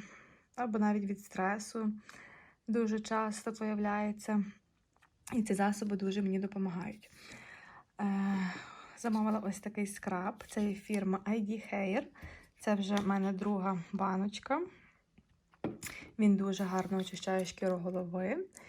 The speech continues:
і, е, глибоко зволожує її. Наношу його перед миттям, втираю в шкіру голови, залишаю на п'ять-десять хвилин. Тоді в мене є шампунь, ось такий, також фірми I D, номер два,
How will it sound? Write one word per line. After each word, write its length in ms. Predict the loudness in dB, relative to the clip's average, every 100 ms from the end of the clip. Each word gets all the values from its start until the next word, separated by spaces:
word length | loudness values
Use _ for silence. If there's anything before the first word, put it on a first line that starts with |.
| -20 -20 -20 -6
і, 180 | -2 0
е, 840 | 0 2 4 4 6 4 4 0 -6 -2
глибоко 440 | 2 2 2 0
зволожує 840 | 0 2 2 0 -2 -2 -2 -2
її. 280 | -2 0 -2 -4 -8 -10 -8 0
Наношу 400 | 4 4 2 -2
його 160 | -2
перед 260 | 0 0 2
миттям, 440 | 0 0 0 0 -2
втираю 580 | -8 0 2 4 4 2
в 40 | 0
шкіру 280 | -2 0
голови, 500 | 2 4 4 4 0 -4 -6 4
залишаю 440 | 4 4 4 6
на 100 | 4
п'ять-десять 520 | 4 2 2 -2 -6
хвилин. 380 | -8 -2 -2 -2 -6 -18 -20 _
Тоді 320 | 0 2 2
в 40 | 2
мене 300 | 4 6 4
є 180 | 2
шампунь, 600 | -2 -2 -4 -6 -2 0 0
ось 180 | -4 -2
такий, 440 | -4 2 2 2 -4 -4
також 320 | 0 2 0
фірми 320 | 2 4 6 4
I 200 | 2 0
D, 160 | 0 -2 0
номер 320 | 2 6 6
два, 380 | 4 0 2 2